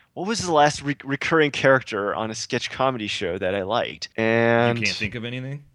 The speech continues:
Speaker 1: <laughs> Wayne's World. <laughs> I had to reach
Speaker 2: See,
Speaker 1: back to
Speaker 2: and I've always thought,
Speaker 1: ninety-two.
Speaker 2: and that's always been one of the ones that I haven't liked. I, I think
Speaker 1: I
Speaker 2: that,
Speaker 1: don't know.
Speaker 2: I think, I think when it comes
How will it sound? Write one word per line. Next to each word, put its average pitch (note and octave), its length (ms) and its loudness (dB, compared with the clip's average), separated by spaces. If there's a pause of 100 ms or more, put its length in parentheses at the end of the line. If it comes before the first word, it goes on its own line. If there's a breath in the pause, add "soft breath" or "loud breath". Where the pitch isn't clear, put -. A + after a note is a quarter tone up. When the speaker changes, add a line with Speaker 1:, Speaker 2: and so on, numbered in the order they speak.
(240)
Speaker 1:
<laughs> - 320 -6
Wayne's D3 800 4
World. G#2+ 680 0 (340 soft breath)
<laughs> - 260 -16
I C#3+ 320 6
had D#3 100 8
to D3 60 8
reach D3 260 4
Speaker 2:
See, - 20 -10
Speaker 1:
back B2+ 300 6
to E3 80 0
Speaker 2:
and - 100 -2
I've E3+ 180 -2
always A#3 340 0
thought, D#3 180 2
Speaker 1:
ninety-two. - 200 -4
Speaker 2:
and C#3+ 80 -2
that's F3 220 -2
always C3+ 280 2
been A#2 220 0
one A2+ 160 0
of G#2 100 -4
the G#2+ 80 -4
ones G#2 260 -4
that F#2 120 -4
I F2+ 160 -4
haven't F2 580 -10
liked. C2+ 360 -14 (160)
I, E3 180 0
I C#3 120 2
think F#3 320 -6
Speaker 1:
I - 120 4
Speaker 2:
that, C#3+ 60 4
Speaker 1:
don't B2 80 2
know. B2 60 2
Speaker 2:
I D#3 80 4
think, G3 260 -4
I C#3+ 120 2
think D3+ 180 -2
when C#3+ 100 0
it C3 80 -2
comes C3+ 440 -4